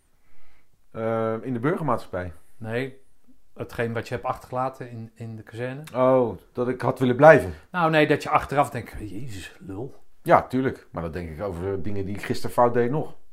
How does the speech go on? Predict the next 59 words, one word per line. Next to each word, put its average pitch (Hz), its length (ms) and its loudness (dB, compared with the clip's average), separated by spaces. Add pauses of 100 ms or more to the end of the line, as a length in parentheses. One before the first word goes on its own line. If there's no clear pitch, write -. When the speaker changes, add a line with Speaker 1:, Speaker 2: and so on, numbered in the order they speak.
(100)
Speaker 1:
Of - 160 -10
ook. 135 380 0 (720)
Bij 92 140 -4
wijze 92 280 -4
van. 95 260 -6 (500)
Dus 110 120 -12
dat, 151 220 -2
dat, - 160 0 (200)
dat 160 220 2
is 151 160 -10
niet 165 140 -4 (200)
direct - 200 -4
Speaker 2:
Ja, 151 40 4
maar 170 120 4
het 170 100 4
is 165 60 6
niet 180 140 8
Speaker 1:
veranderd. 165 180 8
Speaker 2:
afges-, - 200 -6
het, 147 140 -2
je 147 180 4
had 156 100 12
het 151 120 6
niet 175 300 2 (100)
afgesloten. 151 680 6
Speaker 1:
Nee. 147 180 12
Speaker 2:
Van, 165 100 -2
nou, 113 120 2 (100)
jammer 151 320 6
dan, 147 300 6 (100)
eh, 131 380 0
volgende 117 360 2
kans. 92 260 -10
Speaker 1:
Nou 160 220 12
ja, 147 200 12
dat 147 260 8
wel, 156 320 12
maar, 131 400 6
eh, 123 420 2 (200)
ja, 131 220 4
met 107 280 -4
toch - 180 -8
een, 95 300 -10
een, 95 420 -14
een, 98 260 -12
een 92 380 -16
beetje 104 360 -6
een 87 220 -10
bittere 92 300 -4
nasmaak. 101 720 -2
Maar 107 120 -8
dat - 180 -6
is 95 160 -8
voornamelijk 85 440 -6
aan 98 80 -8
mezelf 123 280 0
te 135 80 -8
danken. 107 300 -6
Speaker 2:
Ja, 101 140 -12